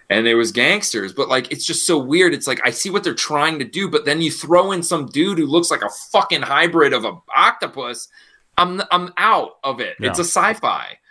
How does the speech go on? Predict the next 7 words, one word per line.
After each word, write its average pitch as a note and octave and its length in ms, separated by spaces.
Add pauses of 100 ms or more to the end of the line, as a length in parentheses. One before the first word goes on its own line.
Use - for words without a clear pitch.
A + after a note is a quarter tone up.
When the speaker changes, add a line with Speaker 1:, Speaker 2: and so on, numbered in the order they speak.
(340)
Speaker 1:
Um, A#2 460 (1300)
and, E3+ 200
and, F3 220
and E3 380
I D3 160
just E3+ 280
want, D#3 300